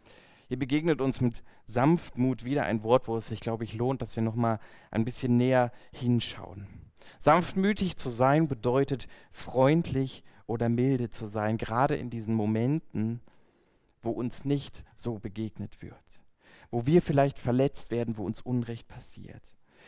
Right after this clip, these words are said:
Es geht hier darum, nicht rachsüchtig zu sein oder unserem Nächsten nichts Böses zu wünschen. Wie ist das möglich in einer Welt, die so ungerecht ist, wo so viel Ungerechtigkeit passiert? Jesus sagt, es ist möglich,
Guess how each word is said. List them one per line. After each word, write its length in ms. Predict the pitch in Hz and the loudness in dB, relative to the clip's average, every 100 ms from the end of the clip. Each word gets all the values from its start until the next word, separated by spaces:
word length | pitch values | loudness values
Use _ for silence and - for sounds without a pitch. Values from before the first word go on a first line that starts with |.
| - - | -14 -10
Es 140 | - | -2
geht 220 | 147 185 | 2 2
hier 140 | - 143 | 2 2
darum, 440 | 131 131 147 147 - - - | 2 4 2 2 -4 -8 -4
nicht 260 | 120 113 | -4 2
rachsüchtig 840 | 135 180 - 135 - 127 - 113 - | 4 4 0 -8 -6 -8 -8 -14 -12
zu 160 | 113 | -10
sein 460 | 104 113 117 131 139 | -4 -2 0 -2 -2
oder 200 | 117 104 | -4 -4
unserem 320 | 113 104 110 | -4 -4 0
Nächsten 460 | 120 139 143 - 117 | 2 0 -2 -4 -4
nichts 240 | 107 - | -4 -8
Böses 480 | 120 123 123 123 - | -4 -4 -4 -10 -12
zu 180 | - - | -14 -12
wünschen. 480 | 120 107 - - - _ _ _ _ _ _ _ _ _ _ _ _ _ - | -12 -12 -14 -16 -20 _ _ _ _ _ _ _ _ _ _ _ _ _ -14
Wie 120 | 143 | -8
ist 160 | 156 - | -4 -2
das 220 | 120 - | -2 0
möglich 520 | 143 131 113 98 - - - | 0 0 -2 -6 -8 -20 -6
in 140 | - 95 | 0 2
einer 340 | 110 110 107 | 4 2 2
Welt, 240 | 117 127 | 0 0
die 100 | 123 | -4
so 360 | 104 120 123 117 - - _ _ | -4 0 0 0 -8 -20 _ _
ungerecht 560 | 139 131 127 107 - - | -4 -2 -2 -4 -6 -12
ist, 320 | 92 - - - _ | -14 -14 -20 -20 _
wo 100 | 113 | -4
so 160 | 113 151 | 0 0
viel 180 | 143 | 0
Ungerechtigkeit 960 | 143 165 165 131 131 - - - 107 104 | 4 4 4 2 -4 -6 -16 -6 -4 -4
passiert? 680 | - 113 - 113 107 101 - _ _ _ _ _ _ _ _ _ _ _ _ _ _ - | -10 -16 -14 -14 -14 -18 -20 _ _ _ _ _ _ _ _ _ _ _ _ _ _ -8
Jesus 280 | 123 131 | -8 -6
sagt, 200 | - 123 | -6 -6
es 100 | 110 - | -8 -8
ist 320 | 147 - 135 | -8 -6 -2
möglich, 680 | 127 107 - 104 - - | -2 -4 -8 -16 -16 -20